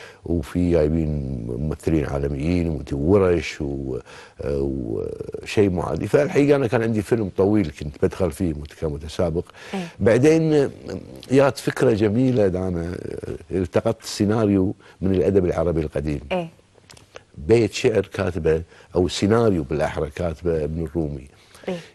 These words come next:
Speaker 1: يقول، آه، إن أنسى، شوفي السيناريو، شوفي أتكلم عن السيناريو في بيت شعر،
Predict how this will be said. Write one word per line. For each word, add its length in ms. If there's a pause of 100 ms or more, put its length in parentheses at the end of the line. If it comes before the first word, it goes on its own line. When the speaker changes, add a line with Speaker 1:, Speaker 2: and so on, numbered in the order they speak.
Speaker 1:
يقول، 500
آه، 460 (880)
إن 120
أنسى، 480 (320)
شوفي 180
السيناريو، 580 (260)
شوفي 220
أتكلم 280
عن 100
السيناريو 520
في 120
بيت 180
شعر، 320